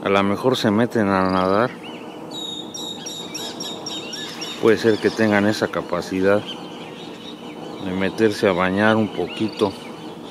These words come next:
para luego ir a la orilla. Vean ustedes, ya había una que se dirigió completamente a la orilla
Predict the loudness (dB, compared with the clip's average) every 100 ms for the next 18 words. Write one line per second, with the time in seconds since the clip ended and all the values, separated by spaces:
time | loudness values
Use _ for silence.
0 | -12 -12 -12 -12 -2 2 4 6 6 8
1 | 8 8 6 6 4 4 2 4 4 2
2 | 0 -2 0 2 4 2 -4 -12 -12 -12
3 | -12 -12 -14 -14 -14 -14 -14 -14 -14 -14
4 | -14 -14 -12 0 4 6 6 6 6 4
5 | 2 0 -2 -4 -4 -10 -12 -12 -12 -12
6 | -12 -12 -14 -14 -14 -14 -14 -6 0 2
7 | 2 -2 0 2 2 0 2 2 4 2
8 | 0 0 2 2 2 2 2 2 0